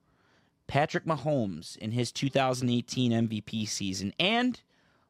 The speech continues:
Lamar Jackson in his two thousand nineteen M V P season. So what will it take? And, and I don't, listen,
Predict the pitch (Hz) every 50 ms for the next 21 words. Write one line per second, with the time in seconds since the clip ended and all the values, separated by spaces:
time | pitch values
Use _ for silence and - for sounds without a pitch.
0 | _ - 117 117 123 131 131 131 127 113 123 120 123 120 - - - 101 101 101
1 | 110 113 110 - - - - 123 127 127 - 120 120 117 117 117 120 117 117 117
2 | 113 113 113 - - - - 113 104 101 95 82 - - 104 101 104 98 95 98
3 | 92 - - - 78 78 78 - - - - 80 - - 78 - - - _ _
4 | _ _ _ _ _ _ _ _ _ _ _ _ - - - 117 120 120 117 120
5 | - - _ _ _ _ _ - 120 113 110 123 143 214 240 - 196 202 208 208
6 | 190 175 165 160 - - - 139 135 110 101 92 - - - - - _ _ _
7 | _ _ _ _ _ _ _ _ _ _ _ _ _ - 156 170 - - 185 175
8 | - - - 156 190 240 - - - - - _ 147 170 226 - - - 156 127
9 | 110 101